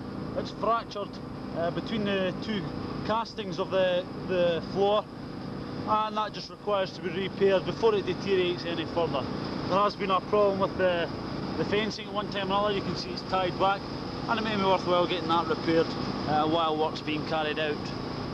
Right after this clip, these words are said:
Just look at those, uh, soot deposit coming just below that. And there's obviously a leak there. Just a case of raking back.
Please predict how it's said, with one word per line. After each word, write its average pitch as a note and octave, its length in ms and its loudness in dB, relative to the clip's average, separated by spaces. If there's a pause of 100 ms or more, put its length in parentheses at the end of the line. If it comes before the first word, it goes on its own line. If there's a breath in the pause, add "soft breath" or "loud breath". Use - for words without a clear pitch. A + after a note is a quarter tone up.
(720)
Just - 240 -2
look G3 160 0
at F#3+ 60 8
those, F3+ 400 6
uh, E3 280 -2
soot - 340 -8
deposit F#3+ 520 0
coming F3+ 340 -2 (380)
just - 180 -2
below A3+ 320 6
that. G3+ 240 4
And - 680 -6
there's A3+ 140 2
obviously G#3+ 420 2
a F#3 100 6
leak G#3+ 300 -2
there. G3 180 4 (1500)
Just - 160 0
a F3+ 60 2
case F#3 260 2
of F3+ 120 2
raking G#3+ 400 0
back. F3+ 280 2